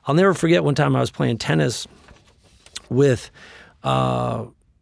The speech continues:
I think it was mixed doubles, and I was talking to, I knew this lady, and uh, this woman, and I knew her husband was a doctor,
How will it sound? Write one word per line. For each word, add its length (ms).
I 60
think 120
it 40
was 140
mixed 280
doubles, 400
and 120
I 60
was 180
talking 500
to, 340
I 80
knew 500
this 460
lady, 480
and 160
uh, 440
this 160
woman, 420
and 540
I 60
knew 180
her 60
husband 440
was 100
a 60
doctor, 800